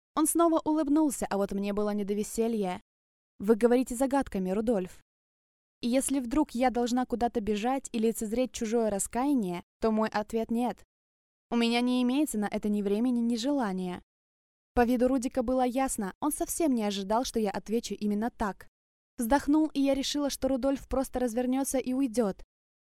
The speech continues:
Но он вдруг добавил тихо: "Она просто хочет попытаться всё исправить, перед тем, как Ланской не станет". "Ланской не станет?" Что говорил Рудольф?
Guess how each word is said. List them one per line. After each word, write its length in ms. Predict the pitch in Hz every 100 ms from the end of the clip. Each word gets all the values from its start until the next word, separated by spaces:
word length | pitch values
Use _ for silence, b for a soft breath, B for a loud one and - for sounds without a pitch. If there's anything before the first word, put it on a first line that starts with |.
| -
Но 160 | 247
он 180 | - 254
вдруг 340 | 220 208 269 240
добавил 400 | 208 208 208 233
тихо: 520 | - 233 - 202 - _ _ _ _ _ _ _ _ _ _
"Она 220 | - 208 214
просто 300 | 208 - 202
хочет 320 | - 226 202
попытаться 500 | - 196 202 214 196
всё 220 | - 190
исправить, 680 | 190 - 202 190 190 - - _ -
перед 240 | 208 208
тем, 220 | - 226
как 200 | 208 190
Ланской 380 | 190 190 - 190
не 120 | 190
станет". 480 | 196 - 190 180 190 - - _ _ _ _ _ _
"Ланской 480 | 190 196 - 196 202
не 140 | 196
станет?" 580 | - - 190 262 277 - - _ _ _ _
Что 260 | - - 285
говорил 400 | 214 190 185 185
Рудольф? 420 | 214 233 196 -